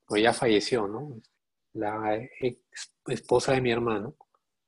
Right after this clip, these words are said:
que tuvo tuberculosis, ya tenía el antecedente de tuberculosis.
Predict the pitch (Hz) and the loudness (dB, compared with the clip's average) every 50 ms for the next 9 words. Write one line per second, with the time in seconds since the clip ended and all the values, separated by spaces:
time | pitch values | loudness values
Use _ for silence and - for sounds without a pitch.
0 | _ _ _ _ _ _ _ _ - 135 127 123 123 120 117 117 117 113 113 113 | _ _ _ _ _ _ _ _ -8 -6 -6 -4 -4 -2 -2 -2 -2 -2 -2 -2
1 | 113 113 110 110 110 110 110 110 113 - - - _ _ _ _ _ _ - 175 | -2 -2 -2 -2 -2 -2 -4 -6 -8 -10 -12 -20 _ _ _ _ _ _ 4 4
2 | 185 170 - 170 151 147 - 165 196 214 170 - - - - - - - - - | 6 6 8 6 6 6 6 6 6 8 6 6 2 -2 -12 -16 -18 -20 -20 -10
3 | - - 135 139 - 131 139 156 156 135 113 110 - 113 120 147 170 160 147 131 | -2 -2 -2 0 2 2 4 6 6 6 6 4 2 0 2 2 2 4 2 2
4 | - 123 117 110 - - 123 120 113 107 - - | 2 2 0 0 0 -2 -2 -2 -2 -4 -4 -8